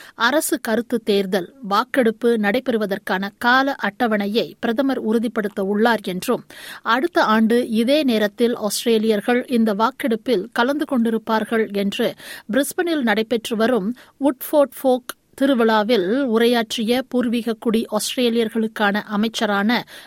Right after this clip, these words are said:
லிண்டா பெர்னி தெரிவித்தார். பழங்குடியினர் மற்றும் டொரஸ் ஸ்ட்ரைட் தீவு மக்களுக்கு நாடாளுமன்றத்தில் வாய்ஸ் என்ற அமைப்பு அங்கீகாரம் வழங்கும் என்றும், கல்வி, சுகாதாரம், வீட்டு வசதி மற்றும் நீதி பிரச்சினைகள் உட்பட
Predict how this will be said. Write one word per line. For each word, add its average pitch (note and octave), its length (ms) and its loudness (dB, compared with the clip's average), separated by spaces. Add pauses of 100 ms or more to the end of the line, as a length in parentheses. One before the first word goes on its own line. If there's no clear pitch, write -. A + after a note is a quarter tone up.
லிண்டா A#3 400 2 (100)
பெர்னி A#3 440 0 (100)
தெரிவித்தார். F#3+ 600 0 (340)
பழங்குடியினர் B3+ 800 2
மற்றும் A3+ 460 0
டொரஸ் C#4 320 2
ஸ்ட்ரைட் D4 180 0
தீவு A#3+ 280 0
மக்களுக்கு A3+ 600 0
நாடாளுமன்றத்தில் A3+ 1000 0
வாய்ஸ் A#3 420 0
என்ற A3+ 280 0
அமைப்பு G#3+ 540 -2
அங்கீகாரம் A#3+ 640 -2
வழங்கும் A3 460 0
என்றும், G3 420 -2 (340)
கல்வி, A3 460 0
சுகாதாரம், G#3+ 800 0
வீட்டு A#3 360 0
வசதி A3 460 -2
மற்றும் A3+ 440 0
நீதி C#4 340 2
பிரச்சினைகள் A3+ 600 -2
உட்பட A3+ 540 0